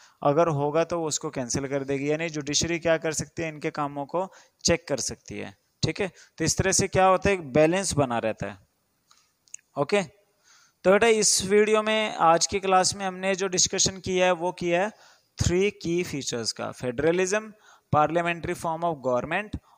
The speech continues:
और separation of power, ठीक है। और बाकी के जो part हैं वो हम कल करेंगे, next video में करेंगे, ठीक है। Fundamental rights, secularism और सारे rights को मैं discuss करूँगा आपको, ठीक है। Important chapter है, basic chapter है,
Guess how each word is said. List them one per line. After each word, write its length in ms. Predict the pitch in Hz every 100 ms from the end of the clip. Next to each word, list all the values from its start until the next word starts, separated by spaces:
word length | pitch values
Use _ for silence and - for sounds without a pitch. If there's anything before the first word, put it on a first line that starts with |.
| -
और 160 | 147 139
separation 560 | 135 127 123 117 127 131
of 160 | 208 - _ _ _ -
power, 300 | 120 104 104 - -
ठीक 380 | - _ 160 214
है। 120 | 196 - _ _ _
और 140 | 139 135
बाकी 360 | 143 139 175
के 140 | 170 175
जो 500 | 156 175 170 170 -
part 280 | 151 151 147
हैं 80 | 160
वो 160 | 147
हम 220 | 156 147 147
कल 200 | 143 147
करेंगे, 400 | 156 156 160 202
next 360 | 147 131 -
video 240 | 143 139 147
में 120 | 147
करेंगे, 300 | 139 143 175 - _ _ -
ठीक 140 | 135 131
है। 160 | 170
Fundamental 920 | 170 - _ 135 135 139 147 143 151 139
rights, 440 | 131 156 190 -
secularism 640 | 123 - 139 147 151 151
और 300 | 175 165 143
सारे 340 | 127 135 127 135
rights 340 | 127 127 127
को 120 | -
मैं 140 | 139 139
discuss 320 | 123 - 135
करूँगा 320 | - 135 135
आपको, 280 | 131 - 190 - - _ -
ठीक 100 | 139
है। 80 | 156
Important 440 | 139 135 135 170
chapter 340 | 170 156 - 185
है, 60 |
basic 340 | 160 143 151 170
chapter 340 | - -
है, 80 | 170